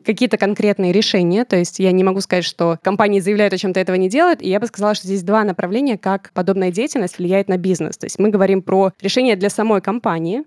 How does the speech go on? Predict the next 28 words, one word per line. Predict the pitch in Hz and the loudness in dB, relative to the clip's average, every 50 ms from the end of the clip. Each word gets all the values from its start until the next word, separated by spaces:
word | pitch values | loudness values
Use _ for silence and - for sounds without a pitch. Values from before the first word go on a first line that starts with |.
| _ | _
и | - 208 202 202 202 | -4 0 2 4 4
уже | 185 190 180 190 214 226 226 208 - | 4 4 2 2 2 4 4 2 0
известно, | - 202 202 185 190 214 247 277 - 233 208 196 185 175 | -2 -4 -4 -2 0 0 0 0 -2 -2 -2 -2 -2 -4
что | - - - - 202 202 | -6 -4 0 0 2 2
компании | 196 208 202 196 226 220 220 220 202 196 | 2 0 0 0 0 0 2 2 0 0
с | - - | -2 -2
реализуемой | 190 190 190 196 202 185 196 214 208 196 190 175 | -2 -2 0 0 0 0 2 2 2 2 2 2
E | - 196 196 | 0 0 0
S | 180 180 | 0 0
G-повесткой | 196 - 185 190 226 294 339 - - - 190 | 0 0 2 2 2 2 0 0 -4 -6 -6
ценятся | - - 220 220 214 214 - | -2 0 2 2 2 2 0
больше | 190 175 208 220 220 - - | 0 2 2 2 2 0 0
на | 202 196 202 | 0 2 2
рынке. | 190 185 180 - - - | 2 0 0 -2 -4 -8
То | - - | -6 -6
есть | 170 175 - - | -6 -4 -4 -4
это | 180 175 - 175 165 170 | -4 -2 -2 -2 -2 -4
цифры | - - 220 202 - 208 | -2 0 0 2 2 2
McKinsey, | 202 202 196 - - 320 349 330 240 240 196 | 0 0 0 0 2 4 4 4 4 4 2
и | - - 220 214 | 2 2 2 2
они | 214 208 214 | 2 2 2
считают, | 208 - 208 - 214 233 240 | 0 0 0 0 0 0 0
что | - - 196 | 0 -2 -4
в | 180 | -2
будущем | 170 208 226 226 214 - - 185 180 - | 0 0 0 0 0 2 2 0 2 0
этот | - 196 208 196 | 0 0 0 0
фактор | - - 226 269 - - 214 190 | 0 2 0 2 0 0 -4 -4
будет | 165 170 196 196 180 180 - - | -4 -4 -4 -2 -2 -4 -4 -6